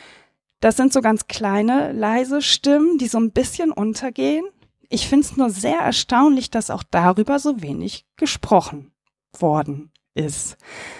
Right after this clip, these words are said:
Und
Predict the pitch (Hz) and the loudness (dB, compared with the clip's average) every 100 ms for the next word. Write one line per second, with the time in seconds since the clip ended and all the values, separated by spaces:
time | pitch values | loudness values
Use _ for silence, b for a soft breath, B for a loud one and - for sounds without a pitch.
0 | B B B B _ _ _ _ _ _ | B B B B _ _ _ _ _ _
1 | _ _ _ _ _ _ _ _ _ _ | _ _ _ _ _ _ _ _ _ _
2 | _ _ _ - 233 240 247 - - | _ _ _ 2 4 4 0 -4 -14